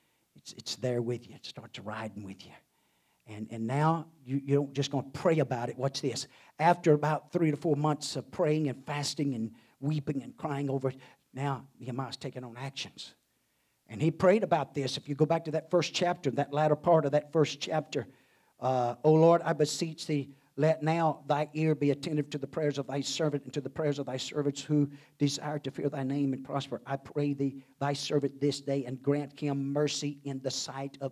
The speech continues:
this man." Who do you think he was talking about? So Nehemiah prayed before he ever made his way to the king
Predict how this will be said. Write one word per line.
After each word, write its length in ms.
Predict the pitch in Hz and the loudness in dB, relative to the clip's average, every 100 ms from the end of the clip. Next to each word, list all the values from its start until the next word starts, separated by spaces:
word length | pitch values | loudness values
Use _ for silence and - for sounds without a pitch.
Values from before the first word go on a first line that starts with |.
| - | -4
this 360 | 143 127 - - _ | -4 -2 -4 -10 _
man." 600 | 123 131 127 127 120 113 - _ _ _ _ _ _ - | -4 -2 0 -2 -4 -10 -16 _ _ _ _ _ _ -2
Who 100 | 143 | -2
do 80 | 135 | -2
you 120 | 139 | -4
think 400 | 139 - 131 - | -4 -8 -8 -6
he 140 | 147 | -4
was 160 | 120 - | -4 -6
talking 380 | - 135 - 104 | -12 -14 -16 -20
about? 240 | - - - _ _ _ _ _ _ _ _ _ _ _ _ _ _ _ _ _ _ 139 _ _ _ _ _ | -20 -20 -20 _ _ _ _ _ _ _ _ _ _ _ _ _ _ _ _ _ _ -20 _ _ _ _ _
So 160 | - 139 | -6 2
Nehemiah 500 | 156 147 165 151 123 | 4 6 4 0 -4
prayed 460 | - 196 151 131 | -2 0 0 -2
before 300 | 131 - 165 147 | -12 -20 -20 -18
he 120 | 160 | -8
ever 400 | 247 311 302 294 - _ | -2 -2 -2 -4 -10 _
made 240 | 190 233 214 | 4 4 4
his 180 | 185 202 | 0 4
way 140 | 202 | 4
to 100 | 196 | 2
the 120 | 165 | -14
king 380 | - 185 160 | -14 -14 -14